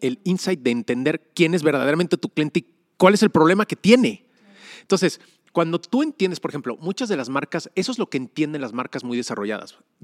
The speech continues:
Joe Dispenza. Joe Dispenza entiende perfectamente quién es su cliente. Es un cliente que no está buscando cuarzos, que no está buscando,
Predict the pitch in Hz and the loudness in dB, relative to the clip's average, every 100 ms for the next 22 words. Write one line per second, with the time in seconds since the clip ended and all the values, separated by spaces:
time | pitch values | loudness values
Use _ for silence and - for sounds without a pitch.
0 | 113 160 151 - 123 - - _ _ - | 4 4 4 -2 -4 -6 -16 _ _ -20
1 | - - - 180 214 240 - 165 151 165 | -20 -20 0 4 4 2 -2 -4 -2 -6
2 | - 151 160 135 - - 139 135 143 - | -4 -4 -4 -8 -10 -10 -8 -6 -6 -6
3 | - 151 175 - - - - 123 127 - | -2 0 -2 -6 -12 -10 -4 -4 -4 -12
4 | _ _ - - - - 151 190 170 165 | _ _ -20 -20 -20 -8 -4 -4 -2 -2
5 | 156 160 165 - _ _ _ - 135 123 | 0 -2 -2 -6 _ _ _ -4 -2 0
6 | 120 117 - 123 131 156 139 143 131 - | -2 -4 -6 -8 -6 -6 -4 -6 -4 -2
7 | 131 - 110 - - _ _ _ - 123 | -2 -2 -8 -10 -18 _ _ _ -6 -6
8 | 135 147 - 147 131 - - 123 123 123 | -4 -8 -8 -10 -10 -12 -10 -10 -8 -4
9 | 123 120 | -4 -4